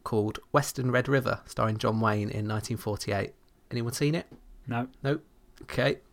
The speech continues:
Speaker 1: <laughs> So Howard Hawks wanted to make the film with Cary Grant, who he had worked with quite a lot on, on many projects before, playing double oh seven. He also wanted Lee Brackett to write the script,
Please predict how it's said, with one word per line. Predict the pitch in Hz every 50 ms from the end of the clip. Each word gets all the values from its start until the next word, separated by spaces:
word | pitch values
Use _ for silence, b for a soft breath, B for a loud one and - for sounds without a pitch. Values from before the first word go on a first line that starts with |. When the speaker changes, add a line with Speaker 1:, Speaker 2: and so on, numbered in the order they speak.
| -
Speaker 1:
<laughs> | - 160 - - 123 B B B B B - - - - - -
So | - - 147 151
Howard | 151 185 190 185 151
Hawks | 165 170 156 143 -
wanted | 156 147 143 139 - 151 139 139 -
to | - 143 135 135 131
make | 135 139 147 147 143 - - -
the | 139
film | - - 151 135 113 117 123 131 135 -
with | 135 123 -
Cary | - 139 131 131
Grant, | 131 147 156 151 139 - -
who | - 139 143 135 135 135 127
he | 127 117 131 131 123 123
had | 123 120 - - -
worked | 131 131 123 - -
with | - 117 110 - - -
quite | - - 117 104
a | 110
lot | 120 110 - - - _ _ - _ -
on, | 113 110 107 107 -
on | - 104 104 104 - -
many | 113 110 107 107
projects | - 120 113 - - - -
before, | - 117 - - 123 110 - - - b b b b b b b b b b b _ _ _ -
playing | - 131 120 117 113 113 113 - -
double | 139 127 131 120
oh | 113 107
seven. | - - 143 123 117 98 95 - - - - - - - - - -
He | 131 139
also | 160 147 - 160 147
wanted | 143 143 139 131 - - 139 131 127 127 - -
Lee | - 143 151 156 143
Brackett | 143 147 143 127 - - - 104 104 - - - - - _ _ _ -
to | - - 131 117 110 113 110 110 - - - -
write | 113 117 127 131 123 117 - - - - -
the | 117
script, | - - - - - 127 101 - - - - - - -